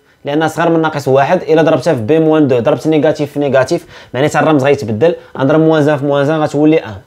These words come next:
إذا هادشي كبر من واحد. إذا لبست المقام كي داير موجب اي وعندي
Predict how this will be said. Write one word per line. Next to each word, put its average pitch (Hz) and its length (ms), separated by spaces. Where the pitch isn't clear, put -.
إذا 131 260
هادشي 135 240
كبر 151 420
من 135 180
واحد. 151 320
إذا 131 180
لبست 143 460
المقام 151 360
كي 143 120
داير 147 240
موجب 151 680
اي 165 400
وعندي 147 640